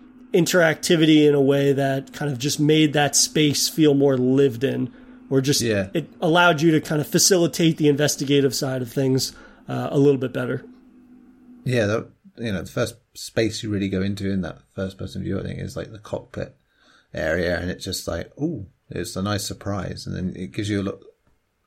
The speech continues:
Speaker 2: a nice scene setting moment, you know, of what's, where you are, what's going on. You, makes it clear that you crash landed more than where you crash landed on this cold planet. And, you know, <laughs> unfortunately, this is, like, one of a million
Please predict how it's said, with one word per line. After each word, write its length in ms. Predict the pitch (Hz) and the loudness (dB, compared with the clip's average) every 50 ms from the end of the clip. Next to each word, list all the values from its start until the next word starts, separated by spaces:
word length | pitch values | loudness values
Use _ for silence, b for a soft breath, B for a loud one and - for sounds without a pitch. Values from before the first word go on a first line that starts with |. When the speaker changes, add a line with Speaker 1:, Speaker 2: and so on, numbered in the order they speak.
| _ _ _ | _ _ _
Speaker 2:
a 60 | - | -2
nice 460 | 165 180 180 - - - - - - _ _ _ _ _ _ _ _ _ _ _ | -2 -2 -2 -2 -6 -12 -14 -20 -20 _ _ _ _ _ _ _ _ _ _ _
scene 480 | - - - - 151 139 - 98 98 95 | -12 -8 2 4 4 4 4 2 -2 -2
setting 300 | - - - - 98 98 | -4 -6 -6 -4 -4 -4
moment, 360 | 98 98 95 87 90 - - | -2 -2 -2 -4 -6 -12 -10
you 80 | - 90 | -8 -8
know, 200 | 90 92 92 92 | -6 -6 -8 -8
of 100 | 92 - | -10 -6
what's, 340 | 110 110 - - - - _ _ | -6 -8 -6 -8 -14 -18 _ _
where 280 | - 110 113 113 107 101 | -16 -12 -6 -2 -2 0
you 180 | 90 90 95 92 | 0 -2 -2 -2
are, 180 | 90 90 - - | -4 -4 -4 -6
what's 200 | - - - - | -8 -10 -12 -8
going 180 | - 101 98 95 | -6 -6 -4 -4
on. 220 | 95 87 85 87 | -4 -6 -6 -6
You, 160 | 90 90 90 - _ _ _ _ - 110 98 _ | -8 -8 -10 -12 _ _ _ _ -20 -20 -18 _
makes 280 | 101 110 113 113 - 101 | -6 -6 -6 -6 -8 -12
it 80 | - | -12
clear 180 | - - 110 104 | -8 -6 -4 -4
that 80 | 98 | -4
you 100 | 85 82 | -6 -8
crash 300 | - - - 92 85 - | -10 -6 -8 -8 -8 -8
landed 340 | - 95 92 92 92 90 - | -10 -8 -8 -8 -10 -10 -10
more 300 | - 101 92 92 92 92 95 | -10 -10 -8 -8 -10 -10 -10
than 160 | 98 101 98 | -10 -10 -8
where 300 | 92 92 90 90 90 87 | -4 -4 -2 -2 -2 -4
you 160 | 87 87 90 | -6 -8 -12
crash 260 | - - 90 87 - | -12 -12 -14 -12 -10
landed 300 | - 87 85 - 101 98 | -10 -10 -10 -10 -12 -14
on 140 | - - 85 | -14 -12 -12
this 260 | - - - - - _ _ _ _ _ _ _ _ _ | -14 -14 -14 -16 -20 _ _ _ _ _ _ _ _ _
cold 340 | _ - - 113 101 98 95 | _ -4 -2 0 0 0 -4
planet. 380 | - - 101 95 95 92 90 - b b b b b b b b b b b b b b b b _ | -4 -4 -4 -4 -4 -4 -8 -10 b b b b b b b b b b b b b b b b _
And, 100 | - 110 | -6 -2
you 60 | 101 98 | -2 -2
know, 160 | 95 87 - _ - _ _ _ _ _ _ _ _ _ _ _ _ _ - | -2 -4 -6 _ -20 _ _ _ _ _ _ _ _ _ _ _ _ _ -12
<laughs> 300 | - - - - 95 - | -12 -10 -6 -8 -4 -2
unfortunately, 520 | 120 110 104 113 117 120 - - 117 107 | -2 -2 0 0 -2 -2 -2 -2 -2 -2
this 160 | 98 95 - | -2 -2 -4
is, 140 | - 101 - | -8 -6 -4
like, 200 | - 92 92 - | -4 -4 -4 -6
one 140 | - 104 101 | -10 -10 -10
of 100 | 95 92 | -8 -8
a 80 | 95 95 | -8 -6
million 540 | 95 104 98 92 87 87 87 90 98 - | -4 -2 -2 -2 -4 -4 -6 -8 -10 -10